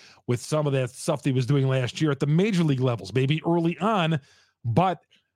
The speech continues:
opposing pitchers and pitching coaches and with video and modern technology and analytics, th-, opposing teams were able to counter the holes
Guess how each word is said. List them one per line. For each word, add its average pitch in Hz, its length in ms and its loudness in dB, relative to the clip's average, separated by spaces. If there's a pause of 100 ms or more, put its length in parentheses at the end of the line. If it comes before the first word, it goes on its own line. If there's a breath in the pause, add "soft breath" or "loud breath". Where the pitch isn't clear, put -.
(500)
opposing 175 500 2
pitchers 156 580 0 (120)
and 131 340 -2
pitching 175 340 0
coaches 165 460 0
and 139 200 0
with 131 120 2
video 160 440 2
and 135 120 0
modern 170 320 0
technology 151 580 -2
and 131 160 -6 (160)
analytics, 156 580 0 (840 loud breath)
th-, 120 180 -2 (460)
opposing 175 460 2
teams 196 280 0
were 160 100 2
able 160 160 0
to 147 60 -2
counter 151 520 0 (600)
the 139 140 4
holes 196 480 0